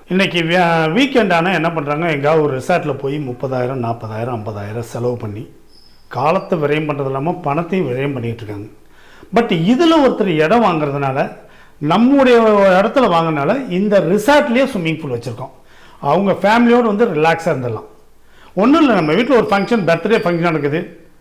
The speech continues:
ஒரு இருபத்தஞ்சு பேரை கூட்டிட்டு போய் ஒரு ஹோட்டல்லையோ ஒரு ரிசார்ட்லயோ தங்குறோம்னா, கிட்டத்தட்ட ஒரு ரெண்டு லட்சத்துல இருந்து அஞ்சு லட்ச ரூபா செலவு பண்ணுவோம். ஏன்னா, அமினிட்டிஸ் எல்லாம் யூட்டிலைஸ் பண்றது தேவையில்லை. நம்முடைய ரிசார்ட்ல வந்து தங்கலாம், நம்ம ஸ்விம்மிங் பூல்ல யூட்டிலைஸ் பண்ணிக்கலாம். கிளப் ஹவுஸ் இருக்கு.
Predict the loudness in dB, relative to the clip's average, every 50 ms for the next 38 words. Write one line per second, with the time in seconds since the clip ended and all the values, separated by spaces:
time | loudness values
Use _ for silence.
0 | -20 -20 -20 -20 -12 _ 0 2 2 2 2 2 2 0 0 2 0 0 0 0
1 | 0 0 0 0 0 -2 -2 -2 -2 -4 -2 0 2 2 2 2 2 0 0 0
2 | 0 0 -2 -2 0 0 0 0 0 -2 -2 -2 0 -2 -2 0 -2 -2 -2 -2
3 | -4 -4 -4 -4 -4 -4 -4 -6 -6 -8 -10 -20 -20 -20 -20 -12 -6 -4 -4 0
4 | 0 0 0 0 0 0 0 0 0 0 0 -2 0 -2 -2 -2 -2 -4 -6 -6
5 | -6 -4 -2 0 0 0 -2 -2 -4 -2 -2 -4 -4 -2 -4 -4 -4 -4 -6 -6
6 | -6 -6 -6 -8 -10 -10 -10 -12 -14 -18 -20 -20 -20 -20 -20 -20 -14 -8 -6 -2
7 | -2 0 0 0 0 0 0 0 -2 -4 -6 -4 -2 -2 0 -2 -2 -4 -4 -4
8 | -4 -6 -6 -10 -12 -12 -12 -12 -14 -16 -18 -20 -20 -20 -20 -20 -20 -20 -20 -20
9 | -20 -20 -20 -8 -2 0 0 2 2 0 0 -2 -2 -2 -2 -2 0 0 0 2
10 | 2 2 2 2 0 0 -2 -2 -2 -2 -2 -2 -4 -2 -2 -2 -2 -2 -4 -2
11 | -2 -2 -2 -4 -6 -6 -10 -18 -20 -20 -20 -20 -20 -20 _ -20 -20 -20 -20 -12
12 | -8 -4 -2 0 0 -2 -2 -2 -2 -2 -2 -2 -2 -2 -2 -2 -2 -2 -2 -2
13 | -2 -2 -2 -2 -4 -6 -6 -4 -4 -4 -2 -2 -2 -4 -6 -12 -20 -20 -20 -20
14 | -20 -20 -20 -16 -6 0 0 0 2 4 2 2 2 2 0 -4 -4 -4 -4 -6
15 | -6 -8 -14